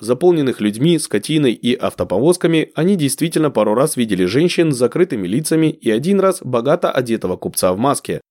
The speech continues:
Джузеппе говорил правду, и у Виктора отлегло от сердца. Что ж, в разных землях разные обычаи.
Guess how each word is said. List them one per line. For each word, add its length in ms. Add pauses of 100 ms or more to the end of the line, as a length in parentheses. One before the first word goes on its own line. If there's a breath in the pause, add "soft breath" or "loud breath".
(300)
Джузеппе 460
говорил 320
правду, 640
и 120
у 80
Виктора 360
отлегло 460
от 180
сердца. 480 (180)
Что 280
ж, 120 (220)
в 100
разных 360
землях 400
разные 360
обычаи. 680